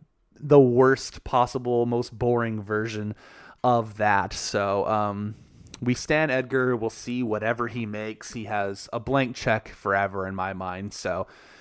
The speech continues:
um, yeah, I'm, I'm, <laughs> after shitting on this movie for five, six minutes, I'm gonna, I'm gonna say, if you have interest in seeing Last Night in Soho, I'm not telling you to not go see it.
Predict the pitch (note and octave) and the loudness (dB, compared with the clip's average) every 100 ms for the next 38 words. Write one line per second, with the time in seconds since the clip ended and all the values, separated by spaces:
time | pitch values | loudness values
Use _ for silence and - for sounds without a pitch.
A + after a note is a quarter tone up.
0 | - - - - C3 C3+ B2+ B2+ G2+ A3+ | -20 -20 -16 -2 2 4 2 0 -2 4
1 | C3 A#2 A#2 - - - C#3 D#3+ - D3 | 6 6 4 -2 -14 -2 0 0 2 2
2 | D#3 D3+ - E3+ D3+ - - - - C#3+ | 4 2 2 2 2 -2 -6 -16 0 0
3 | C#3 C#3+ D3+ C3+ C3 C3 B2 C3 C3 A#2+ | 2 0 2 2 2 0 -2 2 2 2
4 | - A2+ G#2+ - - - - - - A2+ | 0 -2 -2 -6 -20 -20 -20 0 8 10
5 | A2 B2+ - C#3+ C#3 B2+ A#2+ A#2+ A#2 A#2+ | 8 2 2 2 4 2 2 0 -2 0
6 | A#2 C3 C#3 C#3 - C#3+ C3 B2 - C#3+ | 0 0 2 2 4 4 6 4 4 0
7 | - D3+ C3 F#3 G3 C#3 D3 D3 - B2 | 0 -2 2 4 2 0 -4 -4 -6 -8
8 | - B2 A2+ G#2+ - A2 A2 - A2 G#2+ | -6 -6 -2 -2 -2 -4 -4 -2 0 2
9 | G#2+ G#2+ D3 D3+ C3+ A2 - A2 G#2+ G#2+ | 0 2 2 2 2 0 -2 -4 -4 -6
10 | G2+ G2+ A#2 - A#2 A2+ B2 A#2+ A#2 | -6 0 0 0 -4 -2 0 0 0